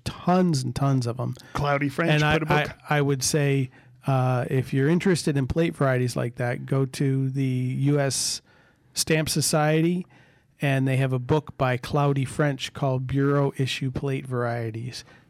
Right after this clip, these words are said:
Speaker 1: And it's in an olive green cover. And, uh,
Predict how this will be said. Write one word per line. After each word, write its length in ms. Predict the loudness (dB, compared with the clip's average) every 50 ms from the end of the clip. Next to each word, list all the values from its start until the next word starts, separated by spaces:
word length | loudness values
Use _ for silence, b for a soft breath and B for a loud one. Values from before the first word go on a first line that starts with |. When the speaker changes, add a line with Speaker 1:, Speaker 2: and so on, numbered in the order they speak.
| B -4
Speaker 1:
And 140 | -2 0 0
it's 160 | 0 -2 -2 -4
in 100 | -4 -2
an 180 | -2 -4 -4 -2 0
olive 380 | 0 2 2 2 0 0 0
green 340 | 0 0 2 2 2 0 0
cover. 440 | -2 -2 -2 0 2 2 2 0 -2 b b b b b b b b b b b b _ -4
And, 540 | -2 0 0 0 0 0 0 -2 -2 -2 -2
uh, 240 | -4 -4 -4 -6